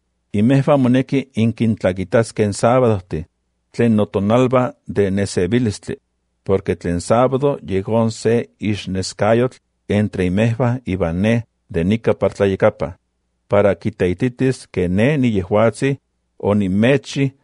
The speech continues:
kemi nogentehva. Moneki inkitlakitaskeh tlen sábado, porque yeski wei tonali para inmehva. Tlen akin amo kitlakitas yehon tonali, moneki kimiktiskeh. Tla ikah tekipanos itech yehon tonali,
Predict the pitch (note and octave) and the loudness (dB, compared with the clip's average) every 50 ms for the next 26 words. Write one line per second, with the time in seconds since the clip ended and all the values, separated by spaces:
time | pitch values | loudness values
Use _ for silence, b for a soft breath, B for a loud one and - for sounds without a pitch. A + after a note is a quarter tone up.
0 | _ - - A2 G#2+ G#2 G2+ G2+ G2 - F#2+ F2 F2 - - A#2+ G#2+ G2+ - - | _ -4 -2 0 2 2 0 0 -2 -2 -4 -4 -4 -2 0 0 0 -2 -4 -10
1 | - - _ _ _ _ _ _ _ _ _ - - F#2 A2 B2+ B2+ - D#3+ D#3+ | -12 -14 _ _ _ _ _ _ _ _ _ -4 -2 0 2 2 2 0 -2 -2
2 | E3 - A#2+ A#2+ A#2 A#2 G#2+ - G#2 G2 F#2+ G2 F#2 - B2+ B2 - - C#3 A#2+ | -2 0 0 0 0 0 -2 0 0 0 0 -2 0 0 0 0 0 0 -4 -4
3 | - - G2 F#2+ F#2 - - A2 A#2+ A#2 B2 B2+ G#2+ F#2+ E2+ D#2+ _ _ _ _ | -2 -2 -2 -2 -2 2 2 4 4 4 2 2 0 0 -2 -4 _ _ _ _
4 | _ _ - G#2 F#2 - - F#2+ F2+ F#2+ A2+ A#2+ - - - G#2 - - - F#2+ | _ _ -2 -2 -2 -2 -2 -4 -2 0 0 0 0 -2 -4 -6 -6 -4 0 2
5 | G#2+ A#2 B2+ A#2 - - A#2 A#2 B2 B2 B2 B2+ C3+ - - _ _ - G#2 F#2 | 2 2 2 0 -2 -2 0 0 2 2 2 2 2 0 -2 _ _ -2 0 0
6 | F2+ F2 F2+ F#2 G#2 G#2 G2+ F#2 - - - - - _ _ _ _ _ _ _ | 0 0 0 0 0 0 0 -2 -4 -6 -6 -8 -10 _ _ _ _ _ _ _
7 | _ _ _ _ - - G2 F#2+ G#2 G2+ G2+ - - F#2 F#2 G2 A2 B2+ D3+ D#3+ | _ _ _ _ -4 -2 0 2 2 0 0 0 -2 0 0 2 2 2 2 0
8 | E3 D3+ - C3+ B2 - F#2+ F2+ - - C3+ B2+ - A#2+ G#2+ G2 - G2 F#2+ F#2+ | -2 -4 -4 -4 -2 0 0 0 0 -2 -4 -2 0 0 0 0 -2 -4 -4 -2
9 | - A#2 B2 B2+ A2+ G#2+ - G#2+ A2+ A#2 A2+ A2+ B2 B2+ C3+ - _ _ _ _ | -2 0 0 0 -2 -2 0 0 0 2 2 2 2 0 0 -2 _ _ _ _
10 | _ _ - F#2 F2+ G2 G2+ G#2+ G#2+ - - B2 A#2 - - - G2+ F#2 E2+ - | _ _ -6 -2 0 0 2 0 0 0 -2 -2 -2 -2 -2 -2 -2 -2 -2 -4
11 | - - A#2 A#2+ A2+ - - - D2 - - _ _ _ _ _ _ _ _ _ | -2 0 2 2 2 0 -4 -10 -10 -10 -12 _ _ _ _ _ _ _ _ _
12 | _ _ _ _ - - F#2 F#2 - - - C#3 D#3 - C3 A2+ - - - G2 | _ _ _ _ -4 -2 -2 -2 -2 -2 -2 -2 0 0 -2 -2 -2 -2 -4 -4
13 | - F2+ - - A#2+ B2+ A#2+ A#2 A2+ - - - - F#2 F#2 - - F2 D#2+ - | -4 -4 -2 0 0 2 2 0 0 -2 -6 -10 -8 -8 -6 -6 -6 -8 -8 -6
14 | - E2+ F#2+ - G#2 A2 C3 B2 - A#2 A2+ A#2 A2+ A2 A2+ C3+ D3 | -8 -8 -4 -2 -2 -2 -2 -2 0 0 0 2 2 0 0 -2 -2